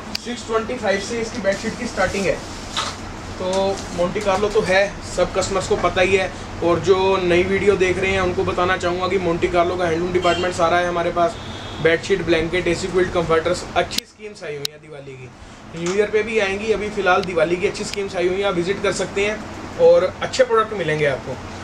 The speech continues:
उसके बाद रोज़ पेटल का मैंने आपको बताया है, लोटस की बेडशीट्स हैं। उसके बाद कुछ नए प्रोडक्ट्स हमने ऐड ऑन किया है, मैं दिखाऊंगा आपको, जैसे कि ये सीनरीज हैं, ये दिवाली के लिए आई हैं, मेटल आर्ट्स हैं, सीनरीज हैं,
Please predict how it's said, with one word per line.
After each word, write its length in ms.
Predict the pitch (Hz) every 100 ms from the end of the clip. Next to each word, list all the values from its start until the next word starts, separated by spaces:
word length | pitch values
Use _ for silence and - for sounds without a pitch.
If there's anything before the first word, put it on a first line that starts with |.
| - 185
उसके 160 | 180 208
बाद 140 | 202
रोज़ 220 | 180 190 196
पेटल 200 | 196 196
का 100 | 196
मैंने 180 | 202 196
आपको 160 | 208
बताया 380 | 190 190 175 185
है, 320 | 190 190 175
लोटस 300 | 170 - - 208
की 80 |
बेडशीट्स 460 | 185 180 180 196 -
हैं। 160 | 185 175 - - -
उसके 200 | 190 247
बाद 160 | 240 233
कुछ 200 | 254 240 220
नए 120 | 226
प्रोडक्ट्स 320 | 226 240 233
हमने 200 | 233 226
ऐड 160 | 220 214
ऑन 140 | 233
किया 140 | 202 233
है, 60 |
मैं 80 | 226
दिखाऊंगा 420 | 208 190 185 214
आपको, 260 | 202 - 220
जैसे 300 | 202 190 214
कि 220 | 202 226
ये 140 | 226 226
सीनरीज 480 | - 196 196 226 196
हैं, 120 | 214 - - - -
ये 80 | 202
दिवाली 360 | 175 170 160
के 120 | 202 214
लिए 160 | 220
आई 180 | 202 180
हैं, 80 | 214
मेटल 300 | 202 185 202
आर्ट्स 280 | 202 196 196
हैं, 140 | 190
सीनरीज 420 | 202 190 196 208 185
हैं, 180 | 202